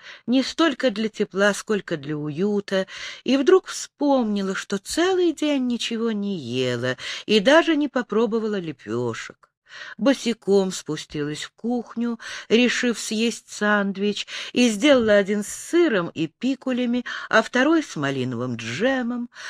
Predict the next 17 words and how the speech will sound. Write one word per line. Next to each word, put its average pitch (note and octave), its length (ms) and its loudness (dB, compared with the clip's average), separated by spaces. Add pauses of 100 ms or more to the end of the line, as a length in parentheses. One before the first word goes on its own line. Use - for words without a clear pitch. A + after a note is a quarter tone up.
(140)
Потом A#3+ 460 4
ножом F#3+ 680 2 (220)
переложила F3+ 680 2
сыр C4 580 0
и E3 120 -2
пикули D3 640 -2
на B2+ 180 -4
джем — C4+ 680 4 (340)
отошла A2+ 680 -4
от - 260 -14
стола, D3+ 640 -8 (840)
окинула C#4+ 520 6
взглядом G#3+ 760 2
новое G3 400 4
произведение D3 840 0
кулинарного A2+ 680 -2
искусства D4 680 4